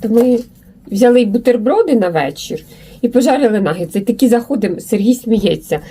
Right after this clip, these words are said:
Я зайшла в ванну, Сергій сміється. Думаю, «Боже, чого ти смі-, чого він сміється?»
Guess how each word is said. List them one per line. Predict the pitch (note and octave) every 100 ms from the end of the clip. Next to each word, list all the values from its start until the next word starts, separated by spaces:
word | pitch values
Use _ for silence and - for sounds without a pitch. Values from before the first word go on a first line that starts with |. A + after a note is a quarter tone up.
| - -
Я | G#3
зайшла | A#3 A#3
в | G#3+
ванну, | B3 B3
Сергій | G3 - G3
сміється. | F#3+ F#3 E3+ -
Думаю, | F#3 F3
«Боже, | E3+ A3+
чого | A#3+ A#3+
ти | C4+
смі-, | C4+ B3+ A#3
чого | - C4
він | C#4
сміється?» | C4+ B3 G#3 E3+